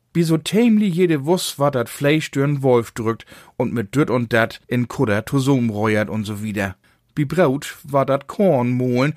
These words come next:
und just so mit düt und dat zusammenmischt, um no männige andere Schritt endlich in Backoben zu kommen. Und an Strich kann man sagen, wenn man kein hochverarbeitete Lebensmittels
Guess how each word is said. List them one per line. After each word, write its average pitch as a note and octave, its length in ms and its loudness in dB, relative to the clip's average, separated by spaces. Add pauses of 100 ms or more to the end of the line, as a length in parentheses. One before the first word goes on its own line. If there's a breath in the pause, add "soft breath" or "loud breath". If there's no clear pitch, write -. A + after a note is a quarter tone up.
(140)
und G3+ 360 2
just D#3 300 0
so G#2 240 -2
mit A2+ 360 -4
düt F#3+ 240 0
und B2 220 -6
dat E3+ 180 0
zusammenmischt, E3 840 0
um C3+ 400 0
no A2+ 120 0
männige D3 520 0
andere E3+ 340 0
Schritt D3 400 -4
endlich F3 440 0
in D3+ 200 -2
Backoben G2+ 480 -6
zu G2+ 100 -8
kommen. F2+ 380 -12 (360)
Und G3 120 2
an F#3 140 2
Strich A#3 380 -2
kann D#3 160 -2
man C3+ 180 0
sagen, C#3+ 440 0
wenn E3 240 -2
man D3+ 220 0
kein D#3 400 -2
hochverarbeitete C#3+ 880 0
Lebensmittels B2+ 880 -2